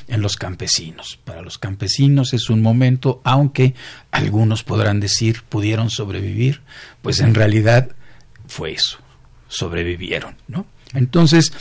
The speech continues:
hay algunos pro-, eh, hay un-, algunos, hay temas importantes, ¿no? Aquí el tema es que un régimen que fue relativamente exitoso, muchos lo defienden como muy exitoso, el, el,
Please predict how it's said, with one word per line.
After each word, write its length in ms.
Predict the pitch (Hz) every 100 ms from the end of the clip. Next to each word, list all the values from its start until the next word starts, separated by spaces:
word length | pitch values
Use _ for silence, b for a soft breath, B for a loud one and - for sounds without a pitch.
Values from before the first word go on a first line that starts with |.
| B B -
hay 260 | 160 143
algunos 580 | 123 113 120 117 113 -
pro-, 180 | - 107
eh, 180 | 120 113
hay 160 | 120 117
un-, 280 | 127 131 131
algunos, 420 | 117 117 135 131
hay 240 | 120 120 113
temas 440 | 127 113 101 -
importantes, 880 | 95 - - - - - - - - -
¿no? 80 | - - _ _ _ _ _ _ _ _ _ - B B B B B -
Aquí 260 | 147 220
el 120 | 214
tema 360 | - 160 156 139
es 320 | 151 160 - - -
que 100 | 117
un 140 | 127
régimen 540 | 135 139 131 143 123 113
que 120 | 110
fue 380 | - 123 123 - -
relativamente 840 | 117 101 101 143 147 123 120 113
exitoso, 600 | - - - 90 90 113 -
muchos 440 | 117 135 - 120
lo 120 | 107
defienden 540 | 98 90 120 143 143 123
como 320 | - 101 101
muy 220 | 104 110
exitoso, 640 | 101 - - - 85 -
el, 140 | 104 95
el, 180 | - 95